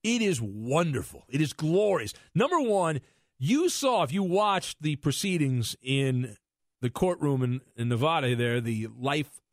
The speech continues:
LifeLock, not LifeLock. LifeLock's something totally different. They're an advertiser. But LoveLock, uh, if you look at that, and, and you saw O J, the brief time that he spoke, and he, he was mumbling a little bit, the clip that we played. We played that 'cause it made him look bad.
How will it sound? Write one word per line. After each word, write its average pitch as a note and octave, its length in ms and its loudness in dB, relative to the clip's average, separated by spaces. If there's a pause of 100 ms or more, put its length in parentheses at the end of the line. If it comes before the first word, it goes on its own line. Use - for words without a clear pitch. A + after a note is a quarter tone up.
(120)
LifeLock, D3 640 0
not C#3 180 -4
LifeLock. A2+ 360 -6 (280)
LifeLock's G#3+ 400 0
something D3+ 240 -2
totally F3 300 -2
different. - 280 -10 (400)
They're F3+ 120 4
an F3 80 0
advertiser. F#3 480 -2 (180)
But F#3 140 0
LoveLock, G#3+ 800 0 (340)
uh, D#3+ 120 4
if F3 100 0
you G3+ 140 2
look C4+ 220 2
at F4 140 -2
that, D3+ 400 0 (380)
and, E3+ 180 0
and F3+ 100 2
you F3 80 2
saw A#3+ 280 2
O G3 180 4
J, C#3+ 280 0
the D3+ 180 -2
brief G3+ 340 0
time F#3+ 300 0
that E3 100 0
he C#3 80 0
spoke, A#2+ 560 -4
and C#3 140 0
he, F#3+ 80 2
he G#3+ 80 -2
was F3+ 160 2
mumbling G3 320 0
a D3+ 60 2
little D3+ 160 2
bit, C3+ 120 0
the B2 80 -6
clip C3+ 260 -2
that B2 100 -2
we A#2+ 100 0
played. A#2 280 -2
We C3+ 80 0
played F3+ 280 0
that C#3+ 180 -2
'cause B2+ 140 0
it C3+ 80 -4
made C3 120 0
him A#2+ 80 -2
look B2 160 -6
bad. G2+ 280 -18